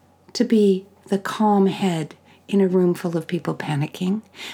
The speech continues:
we have to not only recognize what state we're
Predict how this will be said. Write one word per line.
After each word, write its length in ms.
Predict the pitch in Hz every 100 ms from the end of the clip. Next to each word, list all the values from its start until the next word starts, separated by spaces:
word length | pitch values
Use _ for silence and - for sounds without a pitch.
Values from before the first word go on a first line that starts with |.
| -
we 120 | 247
have 280 | 233 254 254
to 100 | 262
not 240 | 254 247
only 260 | 247 247 226
recognize 1000 | 190 190 202 - 311 240 196 160 147 -
what 180 | 156 -
state 380 | - 160 156 156
we're 220 | 165